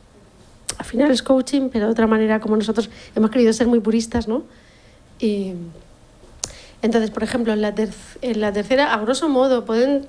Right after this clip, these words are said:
pueden cambiar los, ya te digo, según el número de sesiones que tengamos. Pues cuando ya hemos hecho todas las sesiones suficientes, digámoslo así, ¿no?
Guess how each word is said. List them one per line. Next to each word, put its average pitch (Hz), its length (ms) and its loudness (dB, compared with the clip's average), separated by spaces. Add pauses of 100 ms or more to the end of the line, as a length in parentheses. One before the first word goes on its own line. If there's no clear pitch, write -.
pueden 262 400 0 (100)
cambiar 214 560 -4
los, 226 640 -2 (240)
ya 214 80 -4
te 240 100 0
digo, 233 220 0
según 208 300 -4
el 254 40 0
número 247 200 4
de 262 40 2
sesiones 233 360 0
que 220 100 0
tengamos. 196 340 -4 (520)
Pues 202 120 -6
cuando 208 180 -4
ya 240 100 4
hemos 269 180 2
hecho 220 340 -2 (260)
todas 233 160 4
las 240 140 0
sesiones 240 320 0
suficientes, 226 600 -2
digámoslo 214 320 2
así, 208 180 -4
¿no? 269 160 2